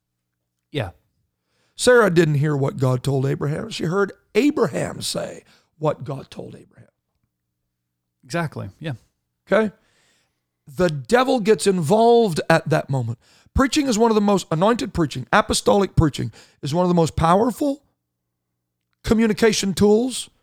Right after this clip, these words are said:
Speaker 1: Mm.
Speaker 2: on the face of the planet, but it's one of the most highly contested
Speaker 1: Mm-hmm.
Speaker 2: because the devil wants to get involved in that, and he wants to cause you to question,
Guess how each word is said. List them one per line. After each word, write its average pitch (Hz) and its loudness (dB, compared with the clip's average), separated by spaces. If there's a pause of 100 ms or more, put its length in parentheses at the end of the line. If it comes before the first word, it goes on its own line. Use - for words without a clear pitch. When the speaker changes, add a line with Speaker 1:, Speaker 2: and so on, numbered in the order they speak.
(100)
Speaker 1:
Mm. 120 -2
Speaker 2:
on 190 2
the 190 0
face 202 2
of - -8
the 196 -6
planet, 165 -2 (340)
but 185 2
it's 180 -2
one 196 4
of 190 2
the 185 0
most 180 2
highly 220 4
contested 202 -2 (760)
Speaker 1:
Mm-hmm. 113 -4 (320)
Speaker 2:
because 160 -2
the 170 0
devil 208 4
wants 196 0
to 180 -8
get 180 0
involved 185 0
in 143 -2
that, - -10 (680)
and 160 2
he 170 2
wants 175 0
to 160 -8
cause 202 0
you 196 -2
to 170 -6
question, - -2